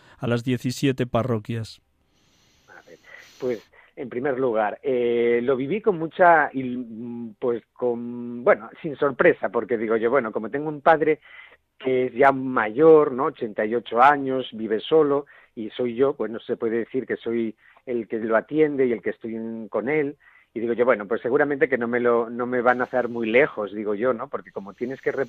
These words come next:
Speaker 2: compartir, eh, la experiencia, la formación como diácono en Oviedo,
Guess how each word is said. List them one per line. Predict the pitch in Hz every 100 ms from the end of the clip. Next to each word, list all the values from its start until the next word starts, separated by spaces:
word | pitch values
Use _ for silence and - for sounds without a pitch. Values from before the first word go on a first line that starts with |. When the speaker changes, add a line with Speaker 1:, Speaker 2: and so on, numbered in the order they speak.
| - - - -
Speaker 2:
compartir, | 131 117 127 123 151 139 - _ _
eh, | 110 110 110 110 110 110 110 120 113 _
la | 139 117
experiencia, | 110 - 120 131 123 139
la | 127 113
formación | 117 110 110 135 123
como | 127 127
diácono | 123 147 127 107
en | 101
Oviedo, | 104 110 143 120 90